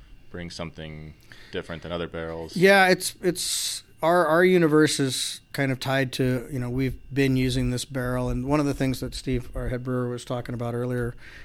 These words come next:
Speaker 2: in the week was, you know, we're dumping some low number barrels. So everything in our universe is sequentially numbered. So if we have a barrel in the one hundreds, it was one of the first barrels that we've brought in, and it's just always had that number. So now we've had some barrels that were in the three hundreds that we dumped this week, and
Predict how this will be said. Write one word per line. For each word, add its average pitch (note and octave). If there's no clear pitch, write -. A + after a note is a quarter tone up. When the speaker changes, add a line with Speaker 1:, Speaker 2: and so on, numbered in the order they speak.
Speaker 2:
in D3
the A#2+
week B2
was, B2
you C3
know, B2
we're B2+
dumping B2+
some B2+
low B2
number B2
barrels. A#2+
So B2
everything C#3+
in C3
our B2+
universe B2
is C3
sequentially B2
numbered. A#2+
So C3
if A2+
we C3
have B2
a B2
barrel B2+
in A#2+
the A#2+
one A#2+
hundreds, B2
it B2
was A2+
one A#2+
of A#2
the A#2
first A#2+
barrels A2+
that A#2
we've A2+
brought A2+
in, A#2+
and A2+
it's C3+
just -
always B2+
had A#2
that A#2
number. A#2
So -
now B2
we've B2
had B2
some C3
barrels B2
that A#2
were A#2+
in A#2
the A2+
three C3+
hundreds A#2+
that A#2+
we A#2+
dumped A#2
this -
week, A#2+
and A2+